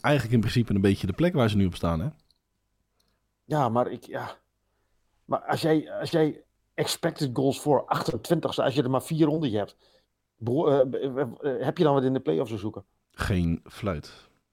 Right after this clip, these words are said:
Speaker 2: Nee.
Speaker 1: En dan vind ik het wel weer ineens zo'n franchise die dan bijvoorbeeld, eh, eh, New York Rangers draft, eh, draft. New York
Speaker 2: Sorry,
Speaker 1: Rangers,
Speaker 2: draft.
Speaker 1: <laughs> draft.
Speaker 2: <laughs> Draft.
Speaker 1: Going international. En dan ineens, eh,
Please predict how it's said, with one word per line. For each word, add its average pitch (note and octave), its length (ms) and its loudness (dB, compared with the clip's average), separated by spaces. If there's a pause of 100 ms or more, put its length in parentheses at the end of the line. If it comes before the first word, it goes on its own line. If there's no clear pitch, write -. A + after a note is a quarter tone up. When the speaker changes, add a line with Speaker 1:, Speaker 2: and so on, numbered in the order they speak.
(220)
Speaker 2:
Nee. C3 320 -4
Speaker 1:
En A#2 120 4
dan B2 120 6
vind C3+ 160 8
ik B2+ 80 2
het A2+ 120 2
wel C3 200 6
weer C3 120 6
ineens B2+ 260 6
zo'n A#2+ 120 4
franchise B2+ 500 4
die G#2+ 120 2
dan G#2 200 4
bijvoorbeeld, G2 580 0
eh, E2 680 -2
eh, D2+ 60 -8 (720)
New F#2 420 2
York F#2+ 140 2
Rangers A2+ 360 2
draft, B2+ 400 -2
eh, G2+ 160 2
draft. - 460 -6 (460)
New A#2+ 180 6
York G#2+ 120 6
Speaker 2:
Sorry, A#2 180 6
Speaker 1:
Rangers, B2 180 4
Speaker 2:
draft. A#2+ 160 4
Speaker 1:
<laughs> - 40 -10 (720)
draft. - 200 2 (100)
Speaker 2:
<laughs> - 60 -6
Draft. D#3+ 200 2 (120)
Speaker 1:
Going F#3 320 8
international. F3+ 760 6 (840)
En C3 140 4
dan C#3+ 160 8
ineens, C#3+ 380 8
eh, C3 520 8